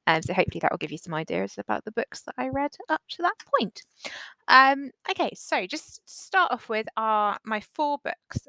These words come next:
that I read to finish this reading challenge. Um, the first book that, um, I read was, uh, The Priory of the Orange Tree, um, which I lis-, actually listened to as an audiobook. Um, so The Priory of the Orange Tree is, like, an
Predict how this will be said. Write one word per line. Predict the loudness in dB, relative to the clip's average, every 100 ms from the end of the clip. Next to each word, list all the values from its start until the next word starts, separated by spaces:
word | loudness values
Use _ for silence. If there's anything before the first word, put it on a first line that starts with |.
| -8
that | -6
I | -4 -2
read | -2 -4
to | -16
finish | -4 -2 -2 -6
this | -16 -18
reading | -16 -14 -16
challenge. | -14 -14 -12 -14 -18 _ _ -20 -20 -20 _
Um, | 6 6 4 -8
the | -14
first | -4 2 2 2 -6
book | -6 -6 -16 -18 _ -10
that, | -8 -10 -18 _
um, | -12 -12 -12 -10
I | -8
read | -6 -6 -6 -10 -6
was, | -2 0 -2 -4 -4
uh, | 0 0
The | -2 -8
Priory | 2 6 6 4 2 -2
of | -6
the | -8
Orange | -6 -4 -4 -6 -12
Tree, | -12 -10 -12 -16 _ _ -10
um, | -8 -6 -8 -8
which | -2 -2 -2 -10 -6
I | -4 -2 -2 0
lis-, | -2 2
actually | 2 2 -4
listened | -4 -4 -8 -16 -16
to | -16 -16
as | -14
an | -12
audiobook. | -14 -10 -12 -6 -6 -6 -20 _ -20 -20 -18 -20 2
Um, | 6 6
so | 2
The | -6
Priory | -2 2 2
of | 2
the |
Orange | 0 0 -2 -8
Tree | -4 -2
is, | -2
like, | -4
an | -4